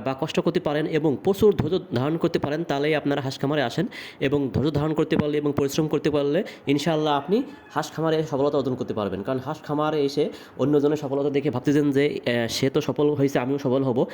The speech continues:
কিন্তু বাস্তবিক পক্ষে আপনারা খামারে এসে যখন, আহ, পরিশ্রম এবং ধৈর্য ধরতে না পারেন, তখন দেখেন যে আপনাদের হলো, আহ,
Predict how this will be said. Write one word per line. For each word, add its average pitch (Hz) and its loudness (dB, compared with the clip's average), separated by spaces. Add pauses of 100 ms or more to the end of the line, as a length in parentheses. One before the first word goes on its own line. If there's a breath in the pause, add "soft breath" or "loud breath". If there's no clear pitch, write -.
(220 loud breath)
কিন্তু 190 2
বাস্তবিক 160 0
পক্ষে 170 0
আপনারা 165 0
খামারে 151 0
এসে 147 0
যখন, 147 0
আহ, 131 2 (540 loud breath)
পরিশ্রম 156 2
এবং 151 0
ধৈর্য 127 0
ধরতে 139 0
না 151 0
পারেন, 151 -2
তখন 151 -2
দেখেন 143 0
যে 147 0
আপনাদের 139 0
হলো, 139 4
আহ, 160 0